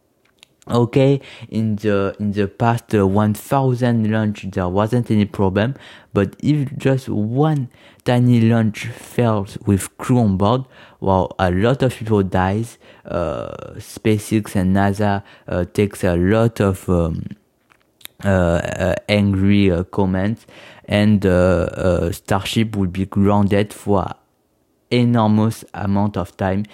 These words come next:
and, uh, it, it will be, uh, always, uh, like, rotten as a, a, a deadly incident in history of humanity. So really, uh, it's not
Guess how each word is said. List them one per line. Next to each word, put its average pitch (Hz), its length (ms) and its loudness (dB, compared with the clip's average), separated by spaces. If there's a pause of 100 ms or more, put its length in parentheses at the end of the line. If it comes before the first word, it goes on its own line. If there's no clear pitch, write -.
(300)
and, 101 400 -2
uh, 87 380 -2
it, 87 420 -8
it 101 280 -4
will 101 160 2
be, 101 360 2 (400)
uh, 92 320 2
always, 107 720 2 (880)
uh, 92 300 0
like, 90 200 -4 (320)
rotten 104 840 2
as 90 240 -4
a, 85 680 -8 (260)
a, - 60 -14
a 87 180 -8
deadly 98 840 2 (100)
incident 98 760 -2
in 87 300 -6
history 98 640 2
of 92 200 2
humanity. 101 680 -2
So 90 280 -4 (720)
really, 127 580 4 (560)
uh, 110 320 4 (1400)
it's 117 320 -2
not 127 560 0